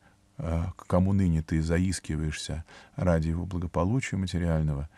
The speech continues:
и, напротив, сколь возвысится тот,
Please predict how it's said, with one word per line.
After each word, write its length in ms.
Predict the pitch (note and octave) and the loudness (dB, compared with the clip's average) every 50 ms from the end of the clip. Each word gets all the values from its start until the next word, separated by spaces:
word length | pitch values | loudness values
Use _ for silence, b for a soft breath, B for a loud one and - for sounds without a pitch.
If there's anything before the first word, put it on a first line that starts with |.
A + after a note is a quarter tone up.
| B B B B B - | B B B B B -2
и, 100 | G#2 F#2 | 2 2
напротив, 540 | F#2 F2+ - - F#2+ F#2 E2+ - - D#2 | 4 2 2 2 0 0 0 0 -2 -8
сколь 240 | - - - F2 E2 | -8 -4 -2 0 2
возвысится 720 | D#2+ E2 F2+ F2+ F2+ F2+ F2 E2+ - - - - - E2+ - | 2 2 2 2 2 0 0 -2 -2 -6 -8 -6 -4 -4 -2
тот, 320 | - G#2+ A2+ A2+ - | 0 0 0 0 0